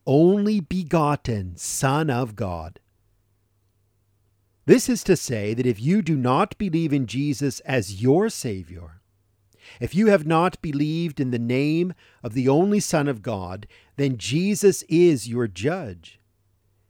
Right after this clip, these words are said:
He is coming to judge. The next time this world receives the Lord Jesus, he will come in just judgment. And for those who die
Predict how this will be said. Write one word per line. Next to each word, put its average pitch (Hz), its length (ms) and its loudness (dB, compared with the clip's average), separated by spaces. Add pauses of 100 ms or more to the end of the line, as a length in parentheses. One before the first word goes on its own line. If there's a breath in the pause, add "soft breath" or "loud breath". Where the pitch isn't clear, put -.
He 151 160 2
is 156 160 2
coming 143 640 0 (180)
to 123 140 -6
judge. 104 760 0 (960)
The 101 80 -10
next 131 300 0
time 139 240 2
this 131 200 0
world 135 300 2
receives 139 500 -2
the 139 80 -2
Lord 120 360 0
Jesus, 139 680 -6 (220 soft breath)
he 190 220 0
will 165 180 4
come 170 400 -2
in 107 200 -4
just 139 500 -2 (100)
judgment. 98 600 -6 (1200)
And 123 140 -4
for 147 100 2
those 156 360 4
who 151 120 -2
die 117 600 -4